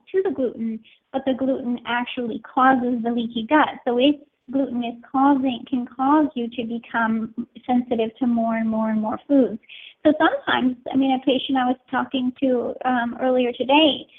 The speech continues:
she was reacting to quite a few foods, but it felt very overwhelming for her to consider to avoid, you know, everything she's reacting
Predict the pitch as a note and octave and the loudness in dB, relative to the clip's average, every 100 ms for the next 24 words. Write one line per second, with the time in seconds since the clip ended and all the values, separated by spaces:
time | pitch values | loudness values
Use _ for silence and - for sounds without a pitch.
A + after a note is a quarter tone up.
0 | - - - B3+ A#3+ A#3+ C4+ C4+ D4 B3+ | -20 -14 -4 -2 -2 -2 -2 2 2 2
1 | B3 C4+ B3+ C4 B3 B3 E4+ G4 D4+ A#3 | 0 2 2 0 -4 -6 0 0 0 -2
2 | C4 B3+ - A#3+ A#3+ C4 C4+ B3 B3+ B3 | -4 -4 -2 0 0 2 2 2 0 -2
3 | A#3+ C4 D#4 C#4+ A#3+ B3 - A#3 B3 A#3 | 0 2 4 4 0 -6 -6 -4 -4 -4
4 | A#3 - B3 A#3 A#3 - C4 B3 A#3 A3+ | -8 -6 -6 -4 -8 -6 -6 -4 -4 -6
5 | - A#3+ A#3 A3+ A#3 A#3 A3+ - _ - | -6 -4 -4 -6 -2 -2 -2 -8 _ -2
6 | C4 A#3 - B3+ C4+ C4+ A#3 A#3 - A3+ | 0 0 0 2 2 0 -4 -8 -8 -10
7 | A3+ A#3 C#4+ D#4 D4 | -6 2 2 2 0